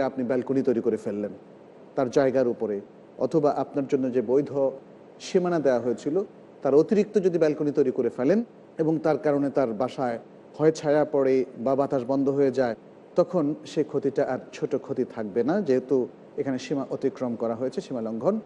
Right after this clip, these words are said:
করা হয়েছে। তাহলে দ্বিতীয় বিষয়টা হচ্ছে, ক্ষতিটা খুব ছোটোখাটো সামান্য ক্ষতি, যেটাকে সাধারণত মানুষ ইগনোর করে, এমন ক্ষতি নয়, যেটা মানুষের দৃষ্টিতে পড়ে, মানুষ কনসিডার করে যে হ্যাঁ, এটা একটা ক্ষতি, এটাকে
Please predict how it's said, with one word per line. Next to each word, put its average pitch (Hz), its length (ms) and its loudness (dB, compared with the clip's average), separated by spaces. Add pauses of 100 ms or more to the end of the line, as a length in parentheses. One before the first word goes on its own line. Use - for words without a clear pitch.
(400)
করা 127 200 2
হয়েছে। 104 260 -6
তাহলে 160 240 2
দ্বিতীয় 196 300 4
বিষয়টা 226 300 0
হচ্ছে, 220 200 -2 (600)
ক্ষতিটা 202 480 4 (320)
খুব 240 120 -2 (120)
ছোটোখাটো 202 540 2 (140)
সামান্য 220 360 0 (120)
ক্ষতি, 170 280 0
যেটাকে 160 320 2
সাধারণত 160 360 0
মানুষ 165 140 -2 (200)
ইগনোর 156 400 4 (100)
করে, 135 180 4 (460)
এমন 208 140 2 (100)
ক্ষতি 139 200 0 (100)
নয়, 107 160 -4 (520)
যেটা 165 260 4 (320)
মানুষের 151 500 0 (600)
দৃষ্টিতে 165 380 2 (100)
পড়ে, 123 180 2 (240)
মানুষ 139 160 -4 (140)
কনসিডার 165 500 4 (140)
করে 110 160 -2 (480)
যে 139 160 2
হ্যাঁ, 120 180 -2 (340)
এটা - 200 -6
একটা - 160 -10 (100)
ক্ষতি, 208 260 2 (100)
এটাকে 143 200 -2